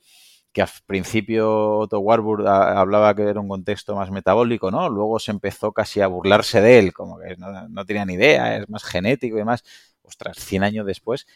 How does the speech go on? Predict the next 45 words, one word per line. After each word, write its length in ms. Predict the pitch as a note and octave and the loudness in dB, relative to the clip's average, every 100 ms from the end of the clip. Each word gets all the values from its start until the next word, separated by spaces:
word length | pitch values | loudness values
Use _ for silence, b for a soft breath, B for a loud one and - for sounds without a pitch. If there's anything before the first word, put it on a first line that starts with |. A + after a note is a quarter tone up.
| b - | b -6
hemos 300 | G#2+ A#2+ A#2 | -2 0 0
vuelto 320 | G#2 A#2+ C3+ | 0 0 -4
otra 180 | - A2 | 0 2
vez, 120 | C#3+ | 2
¿no? 180 | A#2+ F#3 | 0 -2
a 40 | |
aceptar 580 | D3+ F#2+ - - B2 F#3+ b b b | 0 0 0 4 4 4 b b b
la, 380 | G2+ F#2+ F#2 - | -2 2 2 -2
su 200 | - G2 | -6 -8
hipótesis 680 | D#2+ G#2+ A#2 C3 D#3 F3+ C3+ | -2 -2 0 -4 -2 -4 -4
y 120 | G#2 | -10
su 180 | - G2 | -10 -6
teoría, 500 | F#2+ F2+ A2 E3 G#3+ b b | -2 0 2 0 -2 b b
y 140 | F#2+ | 0
eso 160 | G#2 A2 | 0 -2
otra 180 | - G#2+ | 0 2
vez 160 | A2+ - | 2 2
parece 400 | F#2+ A2 - A2+ | 4 4 4 2
ser 260 | C3+ F#3 | 4 2
que 120 | - | 0
se 140 | G#2 F2+ | -2 -2
le 60 | |
está 160 | F2 - | 0 0
dando 180 | A2 G2 | 0 -2
más 260 | F#2 - - | -2 -2 -4
importancia 760 | A#2 - A2 G#2+ B2 B2 E2+ | -8 -4 -6 -2 -4 -4 -6
otra 120 | E2 | -6
vez 120 | F#2 - | -6 -6
a 40 | |
lo 100 | G#2+ | -6
metabólico, 640 | G#2 G#2 G#2+ B2+ C3+ F3+ - _ _ _ _ | -4 -2 -2 -4 -8 -10 -10 _ _ _ _
pero 220 | - F2+ | -4 -4
creo 220 | - G2+ C3+ | 0 2 2
que 120 | D3+ | 2
seguimos 640 | - G#2 F#2 A2+ C#3 E3+ | 2 2 4 2 0 -4
en 120 | G2+ | -6
general 640 | - F2+ F2 F2 G2 E3+ F#3 b b b b _ | -4 -4 -2 4 6 6 2 b b b b _
sin 340 | - - F#2 | -6 -2 2
darle 240 | E2+ A2 B2+ | 4 6 6
la 80 | |
importancia 840 | B2 G#2+ G2 F#2+ A#2 A#2 A#2+ A#2 A2+ - | 4 0 -2 -2 -4 -4 2 2 2 -2
en 160 | G2 | -4
el 60 | F#2 | -2
aspecto 380 | F2+ - - B2 | -4 -6 -6 -2
metabólico 800 | A2 G2+ E2+ E2+ A2 C3+ G#3 | 0 2 2 2 -2 -6 -10